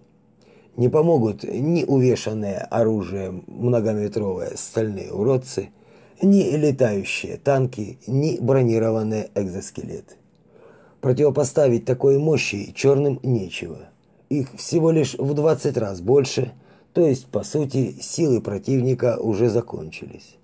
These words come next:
Сражение можно считать завершённым. И четвёрка высших валькирий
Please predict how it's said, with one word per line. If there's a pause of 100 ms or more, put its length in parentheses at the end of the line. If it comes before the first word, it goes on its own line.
(540)
Сражение
можно
считать
завершённым. (300)
И
четвёрка
высших
валькирий